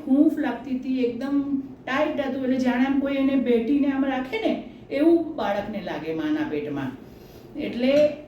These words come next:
જ્યારે પણ એ બાળક જન્મે, પછી જો તમે એને સતત ખુલ્લું જ રાખો, તો એ ચમકે, ડરે, એને ઇન્સિક્યોરિટી લાગે ને એથી એ બાળક રડતું જ રહે. તમે દવડાવવા બેસશો તો પણ એ બાળક રડતું જ રહે.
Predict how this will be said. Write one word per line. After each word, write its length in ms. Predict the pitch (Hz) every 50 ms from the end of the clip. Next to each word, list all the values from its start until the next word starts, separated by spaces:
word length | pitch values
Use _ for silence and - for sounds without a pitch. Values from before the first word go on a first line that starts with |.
| - - - -
જ્યારે 460 | 185 190 202 202 196 196 202 226 285 320 - -
પણ 140 | 311 302
એ 100 | 311 311
બાળક 360 | 311 302 294 294 294 302 302 285
જન્મે, 600 | 285 - 339 339 330 330 285 262 254 254 247 -
પછી 340 | - 254 240 233 - - 320
જો 240 | 302 - - - 254
તમે 220 | 302 285 285 294
એને 340 | 294 294 294 285 285 294 294
સતત 520 | 302 302 - 277 254 247 - 311 302 - - - -
ખુલ્લું 380 | 277 277 277 285 330 - -
જ 60 | -
રાખો, 520 | 330 302 294 294 - - 359 302 247 240 - - - - - -
તો 80 | - 294
એ 120 | 285 294
ચમકે, 680 | 277 277 277 269 262 262 254 269 254 262 254 254 247 233
ડરે, 460 | 226 240 240 247 262 254 254 247 254
એને 320 | 254 254 247 247 247 240
ઇન્સિક્યોરિટી 760 | 233 240 247 247 254 - - - - 254 247 240 247 247 247
લાગે 260 | 247 240 233 226 233 247
ને 280 | 247 247 254 254 254
એથી 460 | 240 - - - - - - 294 285
એ 60 | 277 269
બાળક 380 | 247 233 226 226 254 262 254 233
રડતું 440 | 214 202 196 202 - 269 277 269
જ 100 | 254 254
રહે. 440 | 254 247 247 247 254 254 254 - - - - - - -
તમે 220 | 226 226 226 226
દવડાવવા 560 | 220 214 196 190 196 196 226 226 226 247 254 254
બેસશો 540 | 226 247 247 240 - - - 254 247 240
તો 220 | 240 226 226 208 196
પણ 340 | - - 233 247 247 247 247
એ 40 |
બાળક 460 | 247 233 220 220 220 240 247 247 - 247
રડતું 440 | 240 220 202 196 - - 269 262
જ 160 | 254 233 240 240
રહે. 280 | 226 226 247 262 -